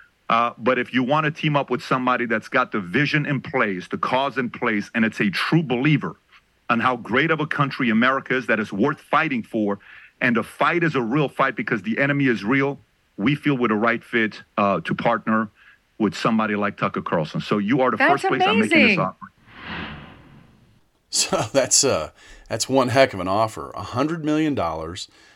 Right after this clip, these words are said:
Speaker 3: an equity position in the company, uh, the role of president, uh, a seat on the board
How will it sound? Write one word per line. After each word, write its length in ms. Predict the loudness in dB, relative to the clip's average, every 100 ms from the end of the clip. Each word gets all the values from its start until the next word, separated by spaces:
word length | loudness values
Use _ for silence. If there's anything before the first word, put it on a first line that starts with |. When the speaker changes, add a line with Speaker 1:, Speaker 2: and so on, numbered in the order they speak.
| _
Speaker 3:
an 140 | -16 0
equity 360 | 0 2 -2 -2
position 580 | -6 -6 -6 -6 -8 -10
in 120 | -10
the 80 | -8
company, 600 | -6 -6 -8 -14 -14 -16 _ _ _ _ _ _
uh, 260 | -10 -8 -8
the 140 | -8
role 340 | 2 8 8 8
of 160 | 2
president, 600 | 0 2 2 -4 -8 -10 -12 _ _ _ _ _ _ _
uh, 260 | -12 -8 -6
a 60 | 0
seat 280 | 2 4 4
on 120 | 4
the 80 | 2
board 500 | -2 -2 -4 -6